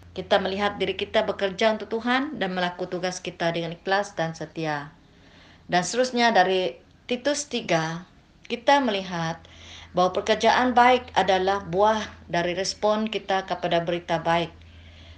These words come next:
Berita baik membuahkan pekerjaan baik. Kita diperbaharui dalam keluarga dan seterusnya menyinari pembaharuan itu kepada luar dalam masyarakat umum sebagai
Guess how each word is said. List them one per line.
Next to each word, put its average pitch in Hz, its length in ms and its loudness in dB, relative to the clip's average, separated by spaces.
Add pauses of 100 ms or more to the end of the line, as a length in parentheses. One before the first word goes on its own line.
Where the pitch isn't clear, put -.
(120)
Berita 220 400 4
baik 220 320 6
membuahkan 208 800 4
pekerjaan 175 480 -2
baik. 165 320 0 (400)
Kita 247 480 4
diperbaharui 208 1300 2
dalam 180 480 0
keluarga 190 720 0 (240)
dan 185 240 2
seterusnya 185 560 0
menyinari 220 640 2
pembaharuan 202 800 4
itu 208 400 0
kepada 180 320 2
luar 185 320 2
dalam 170 320 0
masyarakat 175 480 -4
umum 180 240 -6
sebagai 165 560 -2